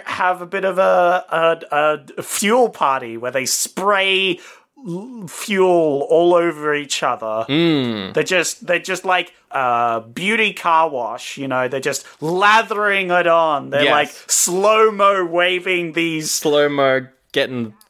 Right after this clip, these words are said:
Speaker 2: the suds up, except it's not suds, it's gas.
Speaker 1: It's, it's
Speaker 2: <laughs>
Speaker 1: gas for their car, and they just, and then one of them lights a cigarette, and they all blow up.
Speaker 2: Yep.
Speaker 1: Which is iconic. And then Zoolander, of course,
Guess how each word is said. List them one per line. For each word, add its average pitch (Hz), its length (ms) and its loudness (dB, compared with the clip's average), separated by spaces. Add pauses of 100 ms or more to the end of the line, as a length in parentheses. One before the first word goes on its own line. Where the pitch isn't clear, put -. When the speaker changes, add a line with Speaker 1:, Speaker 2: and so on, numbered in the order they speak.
Speaker 2:
the 131 100 -2
suds 120 680 -2
up, 120 280 0
except 117 460 -4
it's 117 160 -4
not 120 180 -4
suds, 123 420 0
it's 147 200 -8
gas. 98 440 -4
Speaker 1:
It's, 175 320 -4
it's 180 280 -2
Speaker 2:
<laughs> 165 120 -6
Speaker 1:
gas 185 440 -2
for 185 120 -10
their 165 180 -2
car, 147 500 0
and 143 140 -8
they 139 100 0
just, - 340 -6
and 147 560 0
then 156 120 -4
one 170 120 2
of 170 80 -2
them 160 160 -6
lights 165 260 -2
a 151 60 -10
cigarette, 139 460 -2
and 135 100 -4
they 139 100 0
all 185 140 4
blow 160 380 0
up. 120 180 -4 (160)
Speaker 2:
Yep. 175 300 0 (380)
Speaker 1:
Which - 180 -12
is 123 100 -8
iconic. 131 800 -4
And 147 120 -2
then 147 120 -2
Zoolander, 165 680 -2
of 123 100 -6
course, - 600 -6